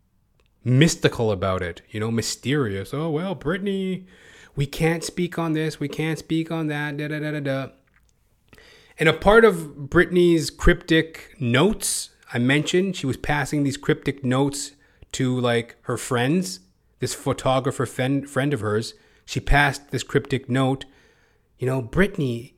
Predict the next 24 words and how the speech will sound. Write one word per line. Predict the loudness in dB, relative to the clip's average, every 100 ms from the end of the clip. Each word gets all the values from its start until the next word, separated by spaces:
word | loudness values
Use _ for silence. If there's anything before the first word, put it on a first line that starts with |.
| _
is | -2 0
a |
prisoner | 4 4 4 2 0 -2
and | -4 0
Britney | 0 2 0 0 0
is | -4
controlled | -6 -4 -2 -2
by | -2
the | -4
puppets | -4 -4 -6 -6
that | -6 -4
be | -4 -2 -4
or | -6
the |
puppet | -4 -4 -2
masters | -2 -2 -4 -4
that | -2 -4 -4
be." | -2 -4 -6 -14 -20 _ -6
And | -4
then |
she | -2 -2
also | -2 -4
said, | -2 0 -2 -4 -14 _ _ _ _ _ _ _ _ -20 -20 _ _ -10
um, | -4 0 0 -2 -4 -8